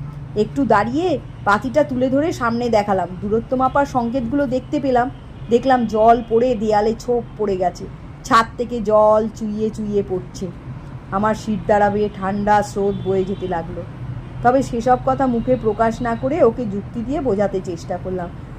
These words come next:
হতে পারে সবটাই ওর দেখার ভুল, অনেক সময় এরম হয়। আর ওই যে হাত দেওয়ার কথা শুন-, বলছিলেন না, ওটা হচ্ছে গিয়ে বলতে পারেন, উম, পাণ্ডব বর্জিত জায়গায় কোনো একটা কথা বললে সেই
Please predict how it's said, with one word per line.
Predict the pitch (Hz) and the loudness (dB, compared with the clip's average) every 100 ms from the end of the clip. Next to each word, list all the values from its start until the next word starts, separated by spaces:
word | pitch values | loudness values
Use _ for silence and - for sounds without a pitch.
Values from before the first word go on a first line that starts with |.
| - | -2
হতে | 190 226 | 0 2
পারে | 233 285 415 | 4 4 4
সবটাই | - 233 - 247 262 | 2 0 2 0 4
ওর | 262 | 2
দেখার | 220 208 233 233 | 4 0 2 0
ভুল, | 220 226 233 233 - - | 0 -2 -2 -4 -12 -4
অনেক | 220 262 | -2 -2
সময় | - 302 311 | 0 2 4
এরম | 285 277 277 | 4 4 2
হয়। | 190 180 175 - - 180 | 2 2 0 -10 -6 0
আর | 180 | 2
ওই | 190 | 4
যে | 196 311 311 | 2 2 2
হাত | 196 185 190 220 | 4 2 2 0
দেওয়ার | 226 247 | 0 2
কথা | 262 262 269 247 | 0 0 -2 -2
শুন-, | - 269 254 | -4 -4 -2
বলছিলেন | 233 254 254 339 440 | 2 2 4 0 2
না, | 480 480 294 - - 190 | 2 2 2 -2 -10 -4
ওটা | 196 269 330 | 2 4 4
হচ্ছে | 349 - 381 311 | 2 0 0 0
গিয়ে | 320 359 359 370 370 - - | -2 -2 0 -2 -4 -14 -2
বলতে | 233 240 226 285 | 2 2 2 2
পারেন, | 311 311 330 302 - - | 4 4 2 -2 -8 -6
উম, | 226 214 | -4 2
পাণ্ডব | 208 208 220 226 | 2 2 2 2
বর্জিত | 254 262 226 302 | 2 0 0 -2
জায়গায় | 330 269 285 294 294 285 277 | -2 4 4 6 4 4 0
কোনো | 277 294 | 0 2
একটা | 294 - 320 262 | 0 0 0 2
কথা | 226 254 285 | 2 4 4
বললে | 330 349 269 294 - - - | 4 4 4 2 0 -16 -10
সেই | - | -2